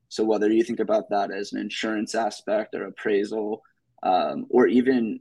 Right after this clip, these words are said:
uh, from an estate planning standpoint, making sure that if you're a collector and your kids aren't a collector, uh, or aren't collectors, how do they make sure that y-,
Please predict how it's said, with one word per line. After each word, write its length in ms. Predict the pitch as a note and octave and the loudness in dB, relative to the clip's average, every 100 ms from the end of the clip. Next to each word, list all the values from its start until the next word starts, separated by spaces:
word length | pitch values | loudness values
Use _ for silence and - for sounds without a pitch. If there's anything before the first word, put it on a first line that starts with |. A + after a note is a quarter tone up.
| - | -2
uh, 200 | G#2 - | -2 -2
from 160 | A2 | -6
an 60 | G#2+ | -6
estate 420 | G2+ - G#2 - | -10 -6 -6 -6
planning 340 | - A#2 B2 B2 | -6 -2 2 0
standpoint, 640 | - B2+ B2 B2 B2+ B2 - _ - | 0 -4 -4 -4 -4 -4 -10 _ -6
making 300 | A#2 A2+ A2+ | -6 -4 -6
sure 240 | - A2+ | -2 -2
that 260 | G#2 A2+ - _ _ _ - | 0 -4 -6 _ _ _ -4
if 180 | A#2 | 2
you're 160 | B2 C3 | 4 4
a 40 | |
collector 420 | B2 B2 A#2 A#2+ A2+ | 2 -2 -2 -2 -4
and 80 | |
your 100 | A2 | -6
kids 260 | A2 A2 A2 | -6 -6 -4
aren't 160 | A#2 A2+ | -6 -6
a 40 | |
collector, 640 | - G#2+ - A2 A2 G#2+ _ _ _ _ - | -6 -6 -6 -4 -4 -4 _ _ _ _ -2
uh, 180 | G2 F#2 | 0 0
or 120 | A2 | 0
aren't 200 | B2 A#2 | 0 -2
collectors, 440 | A2+ A2+ G#2+ G#2+ - | -4 -6 -4 -6 0
how 160 | A2+ | 2
do 100 | G#2+ | 2
they 320 | G2+ A2 A2 | 0 0 0
make 240 | G2 G#2+ - | -2 -4 -6
sure 260 | - A2 | -2 0
that 200 | G#2 F#2+ - _ - | 0 -4 -8 _ -14
y-, 140 | F#2+ | -14